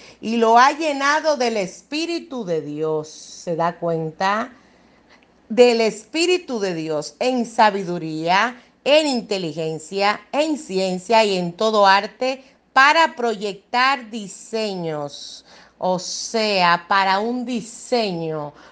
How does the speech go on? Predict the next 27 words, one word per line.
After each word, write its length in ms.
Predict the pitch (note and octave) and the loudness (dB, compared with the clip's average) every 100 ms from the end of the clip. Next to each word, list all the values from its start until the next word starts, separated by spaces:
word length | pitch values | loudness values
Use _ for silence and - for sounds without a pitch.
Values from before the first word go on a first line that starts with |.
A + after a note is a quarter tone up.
| - | -12
lo 300 | F#3 G#3 G3 | -2 0 0
que 200 | G#3+ G3 | -2 -4
Dios 400 | G3 A#3 C4+ - | 0 0 0 -4
quiere 420 | - C4+ B3+ C4 | -8 -2 -2 0
hacer, 800 | A3+ F#3 - G3 F#3 G#3 A#3 A#3+ - - | -2 -4 -6 -4 0 0 -2 -8 -12 -10
Él 420 | F3+ G#3+ A#3+ A#3+ | -2 0 0 0
lo 120 | G#3+ | 0
muestra 1080 | F3+ F3+ G3+ G#3 F3 - - F3 D#3+ D#3 D#3+ - _ | -2 -4 -4 -4 -6 -10 -10 -6 -2 -2 -4 -8 _
en 260 | - F#3 F3+ | -2 0 2
un 400 | F#3 G#3 G3+ F3 | 0 0 -2 -4
diseño. 920 | E3+ D3+ - E3+ C#3 C3+ C3 A#2+ A#2+ - - - | -6 -8 -8 -6 -6 -8 -10 -10 -12 -16 -18 -4
Pero 200 | D4+ E4 | 2 4
hablemos 360 | E4 F#4 F#4+ | 4 2 2
de 60 | E4 | 0
lo 60 | C#4+ | 0
que 100 | B3+ | -2
significa 640 | A#3+ G#3+ G3 C4 C4 D4 | -2 -2 -4 -6 0 2
la 160 | A3 G3+ | 2 2
palabra 480 | F#3 G#3 A#3 A3+ | 0 2 2 0
creatividad 1000 | A3+ G3+ F#3 F3+ - E3+ E3+ E3 G3 G#3 G#3 | 0 0 2 0 -4 -8 -6 0 2 2 -2
como 300 | - F#3+ F3 | -6 -4 -4
concepto. 1000 | E3+ D#3 D3+ - F3 E3 - D#3+ D3+ C3+ - - - - | -6 -8 -8 -4 -4 -4 -6 -4 -4 -6 -14 -18 -18 -14
Creatividad 640 | - E3+ E3+ D#3+ D#3+ F3+ B3 | -4 -4 -4 -6 0 2 0
es 120 | - | -2
tener 300 | F3 E3 E3+ | -2 0 0
una 160 | E3+ D#3+ | -2 -4
idea, 480 | D3+ E3 D#3 C#3+ | -2 -2 -4 -6